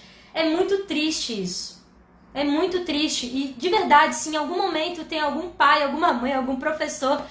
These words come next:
qualquer adulto que já tenha reproduzido isso com seus pequenos, com seus jovens, enfim,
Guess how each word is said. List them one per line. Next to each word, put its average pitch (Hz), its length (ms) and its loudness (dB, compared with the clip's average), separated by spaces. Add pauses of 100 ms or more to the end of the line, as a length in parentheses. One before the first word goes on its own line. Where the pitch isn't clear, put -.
(360)
qualquer 349 320 4
adulto 349 500 2
que 285 120 -4
já 330 140 4
tenha 339 320 -2
reproduzido 294 680 -4
isso 277 240 -6
com 269 160 -4
seus 269 240 -4
pequenos, 277 560 -4
com 247 160 -4
seus 240 260 -2
jovens, 240 540 4
enfim, 277 420 -6